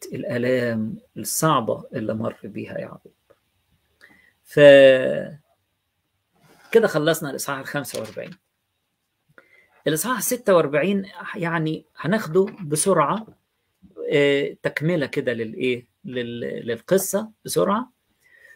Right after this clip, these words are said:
يقول: "فارتحل إسرائيل وكل ما كان له وأتى إلى بئر سبع، وذبح ذبائح لإله أبيه إسحاق. فكلم الله إسحاق في رؤى،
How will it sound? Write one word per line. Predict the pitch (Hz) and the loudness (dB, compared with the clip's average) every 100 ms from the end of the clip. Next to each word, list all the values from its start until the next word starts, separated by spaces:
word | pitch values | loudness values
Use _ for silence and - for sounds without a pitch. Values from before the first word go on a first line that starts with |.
| _ | _
يقول: | 165 233 | 0 2
"فارتحل | 240 202 180 247 - 175 | 2 0 2 -2 2 2
إسرائيل | 156 - 147 147 196 208 175 | 2 2 2 2 2 -2 0
وكل | 143 196 185 | 0 0 0
ما | 139 | -2
كان | 123 160 156 | -4 -2 -2
له | 131 156 151 | -2 -2 -2
وأتى | 143 - 151 147 | -2 -2 -2 -2
إلى | 139 123 117 | -2 -4 -2
بئر | 139 - 113 | -4 -4 -8
سبع، | - 170 - _ _ _ _ _ _ _ _ _ | -8 -10 -12 _ _ _ _ _ _ _ _ _
وذبح | 127 123 185 151 - | -2 6 6 6 -2
ذبائح | 123 123 131 160 127 - | -4 -4 -4 -4 -6 -8
لإله | 123 120 131 139 - | -8 -2 -2 -2 -6
أبيه | 117 135 151 | -6 -8 -8
إسحاق. | - - 175 - - _ _ _ _ _ | -12 -8 -10 -10 -18 _ _ _ _ _
فكلم | 143 143 208 180 143 | -4 4 4 4 0
الله | 135 151 165 | 0 0 0
إسحاق | 151 - 151 156 | -4 -4 -6 -8
في | - 135 | -8 -6
رؤى، | 127 156 185 123 | -2 -2 -2 -8